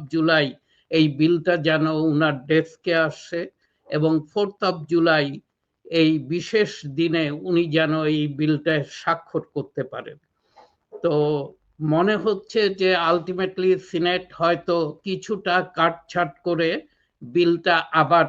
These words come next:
কংগ্রেসে পাঠাবে এবং কংগ্রেস থেকে পাস হলে এটা fourth of July এর মধ্যে গিয়ে প্রেসিডেন্ট ট্রাম্পের ডেস্কে পৌঁছাবে।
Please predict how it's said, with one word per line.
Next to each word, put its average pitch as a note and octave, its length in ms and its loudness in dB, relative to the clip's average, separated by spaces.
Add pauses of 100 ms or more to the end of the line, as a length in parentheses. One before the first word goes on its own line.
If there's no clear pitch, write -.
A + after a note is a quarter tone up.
কংগ্রেসে D#3+ 680 0
পাঠাবে D#3+ 760 -4 (380)
এবং D#3+ 420 0
কংগ্রেস E3+ 680 0
থেকে E3+ 340 -2
পাস E3 320 2 (240)
হলে E3 560 0 (400)
এটা D#3 500 0 (120)
fourth F#3+ 400 0
of D#3+ 40 -6 (180)
July D#3+ 480 0 (480)
এর E3 400 0
মধ্যে D3+ 600 -2
গিয়ে D#3 320 -2
প্রেসিডেন্ট D3 760 -4
ট্রাম্পের C#3+ 520 0 (420)
ডেস্কে D3+ 500 0
পৌঁছাবে। B2 720 -10